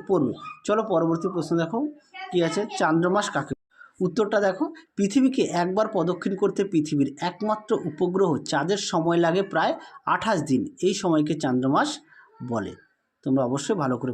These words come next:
পড়বে। পরবর্তী প্রশ্ন দেখো, বার্ষিক গতি কাকে বলে? উত্তরটা দেখো, আপন, আপন মেরুদণ্ডের চারদিকে আবর্তন করতে করতে পৃথিবী উপবৃত্তাকার কক্ষপথে পশ্চিম থেকে পূর্বে তিনশো পঁয়ষট্টি দিন পাঁচ ঘন্টা আটচল্লিশ মিনিট ছেচল্লিশ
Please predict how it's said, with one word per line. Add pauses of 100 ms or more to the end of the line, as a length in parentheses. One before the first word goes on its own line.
পড়বে। (720)
পরবর্তী
প্রশ্ন
দেখো, (100)
বার্ষিক
গতি
কাকে
বলে?
উত্তরটা
দেখো, (260)
আপন, (280)
আপন
মেরুদণ্ডের
চারদিকে
আবর্তন
করতে
করতে (400)
পৃথিবী (140)
উপবৃত্তাকার
কক্ষপথে (100)
পশ্চিম (120)
থেকে (120)
পূর্বে (380)
তিনশো
পঁয়ষট্টি
দিন (100)
পাঁচ
ঘন্টা (140)
আটচল্লিশ
মিনিট (420)
ছেচল্লিশ